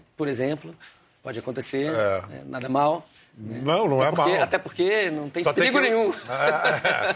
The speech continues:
Speaker 1: <laughs> Tem um sonho que é muito interessante, as pessoas costumam ter esse sonho na adolescência e depois não repetem.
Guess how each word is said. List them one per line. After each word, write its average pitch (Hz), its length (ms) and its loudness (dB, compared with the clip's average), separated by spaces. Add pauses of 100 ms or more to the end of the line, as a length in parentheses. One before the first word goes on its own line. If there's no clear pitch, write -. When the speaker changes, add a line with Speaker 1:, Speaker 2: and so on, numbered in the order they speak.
(120)
Speaker 1:
<laughs> - 140 -20
Tem 170 120 0
um 190 60 2
sonho 175 220 2
que 156 220 -2
é 143 300 0
muito 180 240 0
interessante, 165 500 -2
as 156 60 -6
pessoas 196 280 -2
costumam 196 320 -2
ter 185 120 0
esse 170 120 -4
sonho 165 180 -4
na 156 60 0
adolescência 151 460 -4
e - 20 -4
depois 170 280 -4
não 180 160 -2
repetem. 160 560 -4